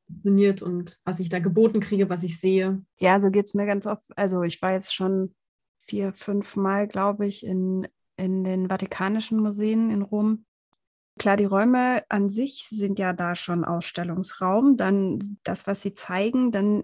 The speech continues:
Speaker 2: teilweise ja auch diese Gänge mit Fresken und Wandbildern und ich weiß nicht was einem. Also da ist man ja schon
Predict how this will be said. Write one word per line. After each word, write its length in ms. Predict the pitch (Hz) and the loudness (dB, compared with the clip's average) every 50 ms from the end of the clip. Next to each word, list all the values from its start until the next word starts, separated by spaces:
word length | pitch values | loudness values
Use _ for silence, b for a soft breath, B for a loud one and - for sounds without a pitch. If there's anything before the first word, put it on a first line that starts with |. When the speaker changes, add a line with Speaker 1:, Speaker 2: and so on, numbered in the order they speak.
| - - | -4 -10
Speaker 2:
teilweise 460 | - - 190 202 208 220 214 214 214 | -10 -8 -6 -2 0 0 0 0 0
ja 300 | 208 202 196 190 196 - - | 0 0 0 -2 -2 -2 -4
auch 140 | 190 175 | -4 -4
diese 300 | 175 - 208 196 196 185 | -2 -2 0 0 0 0
Gänge 580 | 185 - 185 185 220 247 262 262 262 254 240 220 - | 0 0 0 2 2 2 2 2 2 0 -2 -2 0
mit 260 | 214 202 202 196 196 | 0 2 2 0 -2
Fresken 720 | - - - - 214 226 - - - _ 254 240 233 233 226 | -6 -10 -6 -6 -4 -4 -6 -10 -4 _ 2 4 4 4 2
und 360 | - - 208 208 202 - - - | 0 0 -2 -2 -2 -4 -6 -8
Wandbildern 800 | 196 202 185 196 254 277 - - - 226 220 226 226 220 214 214 | -8 -4 -2 0 0 0 -2 0 2 2 4 4 4 4 4 2
und 140 | 208 196 180 | 2 2 0
ich 160 | 202 202 202 | -2 -2 -4
weiß 220 | 185 185 214 - | -4 -4 -2 -2
nicht 180 | 247 233 - - | -2 0 0 0
was 160 | 220 220 - | -2 -2 0
einem. 260 | - 202 214 220 226 220 - | 0 4 4 6 4 4 4
Also 160 | - 202 208 | 2 4 4
da 160 | 202 202 190 | 4 4 2
ist 180 | - - 214 - | 0 0 -2 -2
man 140 | 220 208 208 | -2 0 0
ja 140 | 202 202 | -2 -2
schon 300 | 202 208 208 208 202 196 | -2 -2 0 0 0 -2